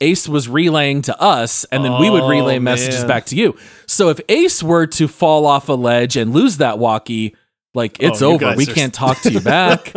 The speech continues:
Speaker 2: <laughs>
Speaker 1: It's just radio silence. Uh, yeah, there, there's also advanced stuff like teleporters, a ton of cosmetic stuff that you can add to your ship or different outfits. There's also a T Z P inhalant,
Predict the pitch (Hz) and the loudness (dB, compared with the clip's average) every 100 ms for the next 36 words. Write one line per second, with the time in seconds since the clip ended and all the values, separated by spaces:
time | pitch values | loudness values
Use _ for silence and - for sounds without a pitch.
0 | 233 - 233 - 156 147 139 110 123 180 | -8 -8 -8 -4 -4 -2 -4 -2 0 2
1 | 165 170 - 175 175 170 170 170 - - | 2 2 0 0 0 0 0 -2 -4 -8
2 | - - _ 135 - 147 147 143 131 196 | -16 -20 _ -20 -2 0 2 2 0 0
3 | 180 117 156 190 233 233 262 - 226 170 | 0 0 -4 -2 -2 0 -2 0 2 2
4 | 147 135 135 - - 135 131 - 127 113 | 2 0 0 -4 -2 0 0 -2 -2 -2
5 | 107 - _ _ - - 135 151 143 151 | -4 -10 _ _ -10 -4 0 0 0 -2
6 | 143 143 143 139 143 139 - - _ _ | 0 0 0 2 0 -2 -6 -12 _ _
7 | 110 - 180 156 - 143 131 120 117 120 | -12 -6 -4 -4 -2 -2 -2 -2 -2 -2
8 | 117 - 123 117 113 113 117 107 104 113 | -4 -2 -2 -2 -4 -6 -6 -6 -6 -6
9 | - 101 101 - 165 160 147 117 110 110 | -6 -8 -6 -2 0 0 -2 -6 -6 -8
10 | 104 98 127 127 - 127 127 - - - | -8 -6 -6 -4 -4 -4 -4 -8 -12 -20
11 | - _ - 160 - 165 220 - 233 220 | -20 _ -2 -2 0 0 0 0 0 0
12 | - 139 123 - - 190 196 151 180 165 | 0 -4 -4 -8 -2 0 0 0 -2 -2
13 | - 147 151 139 127 110 131 180 254 302 | -6 -4 -2 -2 -4 -4 -2 0 0 -2